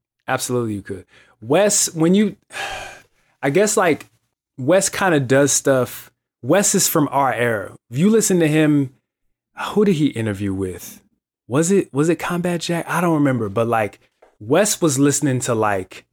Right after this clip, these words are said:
Wes was on the internet downloading M F Doom instrumentals and rapping over 'em in two thousand and one.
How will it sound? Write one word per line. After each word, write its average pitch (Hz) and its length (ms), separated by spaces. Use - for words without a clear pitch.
Wes 160 300
was 151 240
on 143 220
the 127 140
internet 123 680
downloading 113 800
M 120 160
F 101 160
Doom 117 200
instrumentals 101 580
and 95 100
rapping 104 320
over 92 220
'em 92 80
in 92 100
two - 180
thousand 98 360
and 92 140
one. 98 220